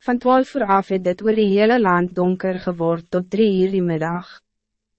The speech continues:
Teen drie uur het Jesus baie hard uitgeskreeu, "Eli, Eli, lema sabachthani," wat beteken, "My God, my God, waarom het U my verlaat?" Party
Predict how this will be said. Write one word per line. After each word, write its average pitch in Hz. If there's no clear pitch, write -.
Teen 233
drie 254
uur 226
het 214
Jesus 208
baie 202
hard 214
uitgeskreeu, 180
"Eli, 220
Eli, 214
lema 220
sabachthani," 214
wat 185
beteken, 190
"My 190
God, 185
my 190
God, 196
waarom 196
het 196
U 180
my 170
verlaat?" 170
Party 254